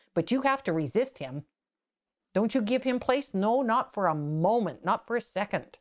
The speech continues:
So what happened once the devil left him? And behold, angels came and ministered unto him.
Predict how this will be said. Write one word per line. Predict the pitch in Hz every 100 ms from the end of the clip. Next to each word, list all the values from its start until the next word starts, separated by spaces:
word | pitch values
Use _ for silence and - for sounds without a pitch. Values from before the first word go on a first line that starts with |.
| _ _ _ _ _ - - - -
So | - 214
what | 196 190 277
happened | 269 269 202 160 147
once | 165 277 -
the | -
devil | 311 262 262 247
left | 233 185 -
him? | 135 127 - - - _
And | 202 202 196
behold, | 185 175 - 311 - 151 170 190 _ _ _ -
angels | 233 277 285 294 302 302
came | - 247 233 233 -
and | 180 160 160
ministered | 196 220 - 220 220 -
unto | 170 180 180
him. | - 147 123